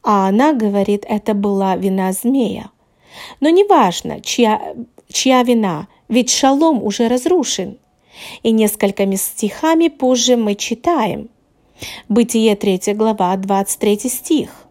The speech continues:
«И выслал его Господь Бог из сада Едемского, чтобы возделывать землю, с которой он взят». Или, иначе говоря,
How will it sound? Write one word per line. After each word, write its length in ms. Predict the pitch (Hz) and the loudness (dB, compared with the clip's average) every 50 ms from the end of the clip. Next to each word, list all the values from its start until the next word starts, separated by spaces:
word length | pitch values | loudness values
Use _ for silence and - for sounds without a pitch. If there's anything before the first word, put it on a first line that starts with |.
| _ _ _ _ _ _ _ _ _ _ - - - 277 262 - | _ _ _ _ _ _ _ _ _ _ -18 -16 -14 -14 -6 0
«И 80 | - 233 | 0 2
выслал 520 | 202 202 294 370 403 392 - 427 392 370 | 2 6 6 6 6 6 6 4 4 4
его 260 | 359 339 294 262 285 | 4 4 4 2 0
Господь 520 | 254 226 262 247 - - - - 262 254 220 | 0 0 -2 -2 -4 -8 -4 -2 -2 0 0
Бог 380 | 202 202 233 240 247 240 - | -2 0 2 2 2 2 0
из 140 | - 208 202 | -6 -8 -6
сада 440 | - - - 247 247 254 254 220 226 | -6 -2 2 2 2 2 2 2 0
Едемского, 720 | 214 208 208 190 190 196 190 196 185 - - - 196 202 190 | 0 0 -2 0 0 0 0 -2 -4 -8 -8 -4 -2 -2 -2
чтобы 360 | - - - 233 208 202 196 | -2 -2 -2 -2 0 0 0
возделывать 800 | 190 196 196 190 - - 269 277 277 269 269 262 269 247 254 - | 0 0 -2 -2 -2 0 0 2 2 2 2 0 -2 -4 -4 -4
землю, 340 | - 226 220 214 202 196 196 | -2 0 0 0 0 -2 -4
с 80 | - | -4
которой 340 | - - 190 - 214 202 202 | -6 -8 -6 -4 -4 -4 -2
он 140 | 196 190 190 | -2 -4 -4
взят». 440 | 185 - - 233 226 202 - - - _ - _ _ _ _ _ _ - - - - - - - - _ | -4 -4 -2 0 0 0 -2 -6 -10 _ -20 _ _ _ _ _ _ -20 -20 -20 -20 -20 -20 -20 -14 _
Или, 500 | - 262 247 254 233 240 240 - - 247 | 0 2 2 4 4 4 2 0 0 0
иначе 420 | 226 220 226 214 208 202 - - 202 | 0 2 2 2 0 0 -2 -4 -2
говоря, 600 | - 208 196 202 202 202 226 262 285 330 370 | -2 -2 0 2 2 2 4 4 2 2 0